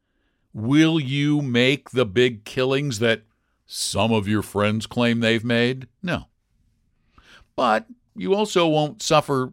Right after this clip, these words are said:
some of the big losses that your friends probably neglect to mention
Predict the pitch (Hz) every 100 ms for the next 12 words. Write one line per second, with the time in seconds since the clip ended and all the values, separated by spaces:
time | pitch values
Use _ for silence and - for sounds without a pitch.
0 | _ - 151 143 117 90 101 123 104 90
1 | 95 165 240 - 85 71 87 104 - _
2 | _ _ _ _ _ - 101 98 90 90
3 | 85 - _ - 113 127 117 92 90 -
4 | - _ - 110 107 95 98 85 87 95
5 | 85 - 107 120 123 120 - 107 95 95
6 | 107 110 - 101 85 78 82